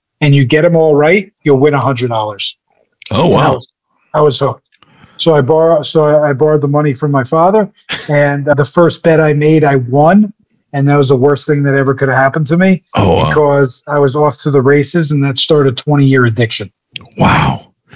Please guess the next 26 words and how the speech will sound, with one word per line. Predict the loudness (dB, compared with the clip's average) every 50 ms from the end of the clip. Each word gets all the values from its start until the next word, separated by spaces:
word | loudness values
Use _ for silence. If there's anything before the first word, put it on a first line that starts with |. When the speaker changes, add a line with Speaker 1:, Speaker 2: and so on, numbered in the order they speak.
| -20 -20 _
Speaker 2:
Do | -2 0 0
you | 0
think | 0 -2 -2 -2
you | -2 -2
had | 0 0 0
an | -2 -4 -4
addictive | -6 -6 -6 -6 -4 -4 -6 -6 -4
personality, | -4 -2 -2 -2 -2 -2 -2 0 0 0 0 0 2 2 2
or | 2 2 2 2 0 0
would | -2 -4 -2
you | 0 0 0 0 0
think | -2 -2 -2 -2 -2 -2
that | -2 -4 -4 -6 -10
maybe | -6 -4 -4 -2 -2 -2
the | -2 -2 0 0 0 0 0
imprint | -2 -4 -4 -4 -4 -4 -4 -4
of | -6 -4 -4
such | -2 -2 -2 -2 -2
a | -2 -2
young | 0 0 2 2
age, | 0 0 0 0 -2 -2 -4 -6 -8 -10 _ -20 -20 -20 -20 -20 -20 -20 -20 -20 -20 _
you | -2 -2 0
know, | 0 -2 -2
made | -2 -2 -2 -2
a | -2
difference? | -2 -2 -2 -2 -4 -6 -6 -8 -12 -16